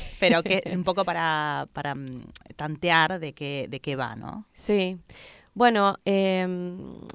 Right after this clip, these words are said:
Speaker 2: habla de, de un personaje que se llama Norma Carino, que, em, que viaja a Argentina en los años setenta y que después no puede volver, no vuelve nunca más a, a su país. Y, em,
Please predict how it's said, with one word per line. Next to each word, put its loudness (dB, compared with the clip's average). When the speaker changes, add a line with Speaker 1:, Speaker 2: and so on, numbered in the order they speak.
Speaker 2:
habla 6
de, 4
de 2
un -4
personaje -2
que -4
se -10
llama -2
Norma 0
Carino, 0
que, 0
em, -6
que -8
viaja -2
a 0
Argentina -4
en -2
los -6
años -6
setenta -4
y -10
que -2
después -2
no -4
puede 2
volver, 2
no -2
vuelve 0
nunca -2
más -4
a, -2
a -10
su -8
país. -2
Y, 2
em, -4